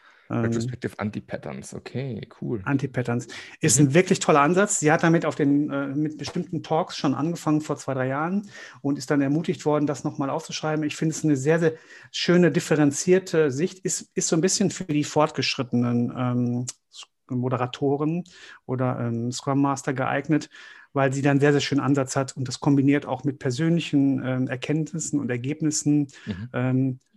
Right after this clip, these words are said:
Speaker 1: sehr, sehr nahbar und sehr, sehr sympathisch und eben aber auch sehr praktisch und gut. Hm?
Speaker 2: Oh, Bernd, ich könnte stundenlang mit dir weiterquatschen.
Speaker 1: <laughs>
Speaker 2: Ähm, deswegen zum,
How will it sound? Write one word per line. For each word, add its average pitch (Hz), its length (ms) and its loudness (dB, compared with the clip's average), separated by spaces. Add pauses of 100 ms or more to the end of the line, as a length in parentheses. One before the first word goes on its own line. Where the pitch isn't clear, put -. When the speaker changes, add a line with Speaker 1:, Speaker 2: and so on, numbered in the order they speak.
(100)
Speaker 1:
sehr, 147 200 6
sehr 160 160 6
nahbar 147 680 6
und 131 180 -2
sehr, 135 160 -2
sehr 131 180 0
sympathisch 135 640 -4
und 135 240 -4
eben 131 180 -6
aber 123 220 -6
auch 127 140 -10
sehr 123 160 -8
praktisch 127 500 -12
und 127 120 -10
gut. - 300 -14 (1120)
Hm? 147 260 0
Speaker 2:
Oh, - 80 -10 (120)
Bernd, 101 200 0
ich - 80 -10
könnte 107 180 0
stundenlang 135 380 0
mit 104 100 0
dir 104 120 2
weiterquatschen. 110 680 -6
Speaker 1:
<laughs> - 640 -4
Speaker 2:
Ähm, 196 320 4 (240)
deswegen 120 400 2
zum, 113 240 2